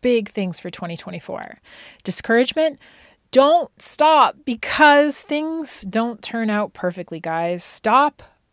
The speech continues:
like, avoiding things. Stay in the hunt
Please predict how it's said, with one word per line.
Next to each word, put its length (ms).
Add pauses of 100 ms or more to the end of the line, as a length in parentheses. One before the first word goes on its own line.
(160)
like, 240 (1080)
avoiding 500
things. 380
Stay 360
in 120
the 60
hunt 360